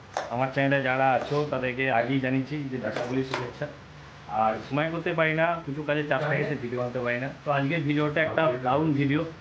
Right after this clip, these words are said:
তোমরা কেউ স্কিপ করবে না ভিডিওটা, পুরো ভিডিওটা দেখতে থাকবে। মহাদেব গোডাউনে সবাই এসছে, বড় পূর্ণিমায় সোলর মাল গিয়েছিল,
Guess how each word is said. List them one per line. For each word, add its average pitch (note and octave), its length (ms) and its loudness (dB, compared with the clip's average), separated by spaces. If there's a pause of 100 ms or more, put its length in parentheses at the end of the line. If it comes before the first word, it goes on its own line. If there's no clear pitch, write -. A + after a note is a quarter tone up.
(360)
তোমরা D#3 220 2
কেউ E3 180 -2
স্কিপ E3+ 220 -2 (100)
করবে D3+ 240 4
না D3+ 60 4 (100)
ভিডিওটা, C3 360 2
পুরো F3+ 220 6
ভিডিওটা D#3 320 2
দেখতে C3+ 220 -2
থাকবে। C#3 200 0 (120)
মহাদেব D3 240 0 (320)
গোডাউনে D3 360 4 (760)
সবাই D3+ 200 4 (140)
এসছে, D3 280 -2 (760)
বড় C#3+ 180 4
পূর্ণিমায় E3 440 2 (500)
সোলর D3 300 2
মাল D#3 180 6
গিয়েছিল, C#3 300 0